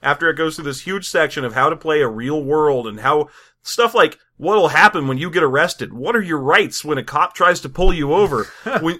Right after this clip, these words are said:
Speaker 1: is the, is the story about getting one phone call real? Find
Speaker 2: How
Speaker 1: out all this and more in this book, which thinks it's Snopes.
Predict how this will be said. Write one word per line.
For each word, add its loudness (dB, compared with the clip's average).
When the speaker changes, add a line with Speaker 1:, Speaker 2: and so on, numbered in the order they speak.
Speaker 1:
is -4
the, -8
is 0
the -8
story 2
about 6
getting -4
one 2
phone -2
call 2
real? -4
Find 6
Speaker 2:
How 10
Speaker 1:
out 2
all 6
this 4
and -4
more 6
in 0
this -2
book, 6
which -2
thinks -2
it's 0
Snopes. 2